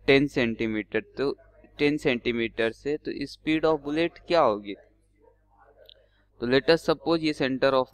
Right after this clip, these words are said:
mass है और ये हो गया हमारा टेन सेंटीमीटर से राइज। ये जो around है वो कितना है? टेन सेंटीमीटर हमने मान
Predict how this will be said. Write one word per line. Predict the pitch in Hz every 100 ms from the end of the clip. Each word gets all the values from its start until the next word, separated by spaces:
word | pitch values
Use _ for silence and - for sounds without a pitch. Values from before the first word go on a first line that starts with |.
| 120
mass | 117 131 135 151
है | 143 170 - _ - _ _ _ -
और | 117
ये | 113 131 160 170
हो | 143 113
गया | 110 123 139
हमारा | 113 107 110 131
टेन | - 120 120
सेंटीमीटर | 127 107 101 107 104 - 101
से | 107 131 131
राइज। | 107 98 - - - _ _ _ _ _ _ _ _ _ _ _ _ _ _ -
ये | 117 117 123
जो | 117 120 - _ _ _ _ _ _
around | 123 110 117 120 117
है | 131
वो | 143 131
कितना | 123 - - 135
है? | 107 - -
टेन | 117 117
सेंटीमीटर | - 107 110 110 107 104 - 110
हमने | 107 104 104
मान | 101 104